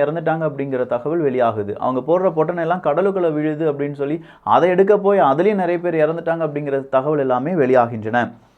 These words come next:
அடுத்ததா வந்திருக்கக்கூடியது ஹைடெக் சீ ட்ரோன்ஸ் அப்படிங்கிறத யூஸ் பண்ணி ரஷ்யாவுக்கு எதிரா உக்ரைன் மிகப்பெரிய ஒரு தாக்குதலை நடத்தி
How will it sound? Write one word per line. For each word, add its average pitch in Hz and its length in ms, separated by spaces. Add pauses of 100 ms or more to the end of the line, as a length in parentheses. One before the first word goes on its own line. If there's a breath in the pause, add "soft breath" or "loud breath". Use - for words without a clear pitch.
(180)
அடுத்ததா 214 440
வந்திருக்கக்கூடியது 185 960
ஹைடெக் 214 440
சீ 190 240
ட்ரோன்ஸ் 180 340
அப்படிங்கிறத 143 460
யூஸ் 131 320
பண்ணி 120 460 (280 loud breath)
ரஷ்யாவுக்கு 190 500
எதிரா 147 300
உக்ரைன் 143 360
மிகப்பெரிய 170 500
ஒரு 151 120
தாக்குதலை 147 480
நடத்தி 120 580